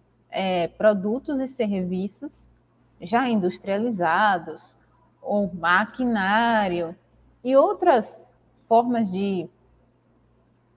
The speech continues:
e outras formas de trabalho, de melhorar o trabalho que é feito no campo. Ou seja, tecnologia, produz um,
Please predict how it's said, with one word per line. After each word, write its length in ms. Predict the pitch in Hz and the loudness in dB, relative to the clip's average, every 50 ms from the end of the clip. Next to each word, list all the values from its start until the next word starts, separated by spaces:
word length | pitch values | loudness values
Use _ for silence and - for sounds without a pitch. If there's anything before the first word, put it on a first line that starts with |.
| _ _ _ _ _ _ _ _ _ _ _ - | _ _ _ _ _ _ _ _ _ _ _ -6
e 100 | 185 214 | -2 0
outras 340 | 240 269 - 339 311 - - | 0 2 2 -2 -4 -4 0
formas 400 | - 208 220 214 214 214 208 185 | 0 0 2 2 0 -2 -2 -4
de 400 | 175 185 185 185 185 165 151 - _ _ _ _ _ _ _ _ _ | -4 -4 -4 -4 -4 -6 -6 -8 _ _ _ _ _ _ _ _ _
trabalho, 760 | - 196 190 180 170 165 170 170 180 190 190 196 185 175 170 - - - - - | -2 0 0 2 2 0 0 0 0 0 -2 -2 -4 -6 -8 -10 -14 -20 -20 -14
de 240 | 175 - 208 202 - - - _ _ _ _ _ - | -8 -8 -8 -8 -8 -12 -20 _ _ _ _ _ -8
melhorar 640 | 185 196 214 247 320 370 381 330 240 214 196 190 196 | -4 -2 0 0 0 0 2 2 2 2 0 -2 -2
o 40 | |
trabalho 680 | 190 - 226 214 202 175 180 170 165 165 180 196 220 254 - - - _ _ _ _ | 0 2 2 2 2 2 0 0 2 0 0 -2 -4 -8 -10 -12 -20 _ _ _ _
que 120 | - 302 | -4 -4
é 100 | 311 277 | -4 -4
feito 520 | - - 226 226 214 220 - 254 254 254 - - - | -4 -2 -2 0 -2 -2 -4 -6 -6 -6 -8 -10 -8
no 180 | 214 220 269 269 | -6 -4 -4 -6
campo. 380 | - - 202 180 175 185 - _ _ _ _ _ _ _ _ _ _ _ - | -6 -6 -4 -4 -4 -4 -6 _ _ _ _ _ _ _ _ _ _ _ -6
Ou 140 | 170 185 196 | -6 -6 -6
seja, 560 | - - - 180 180 175 175 - 151 - - - _ _ _ _ - | -6 -8 -6 -4 -4 -4 -4 -4 -6 -8 -8 -12 _ _ _ _ -8
tecnologia, 1120 | - 170 - - 220 247 302 359 339 254 202 - 208 214 220 214 208 196 180 175 165 160 - - _ _ _ _ _ _ | -8 -8 -6 -6 -4 -4 -2 -2 -4 -4 -4 -4 -2 -2 -2 -2 -2 -2 0 0 -2 -2 -4 -10 _ _ _ _ _ _
produz 800 | - 190 190 185 175 196 202 208 202 190 180 170 180 - - _ _ _ _ _ _ _ _ _ - | -8 -6 -4 -4 -4 -2 -2 -2 -2 -2 -2 -4 -6 -8 -18 _ _ _ _ _ _ _ _ _ -10
um, 320 | 175 180 180 180 175 | -6 -6 -4 -4 -6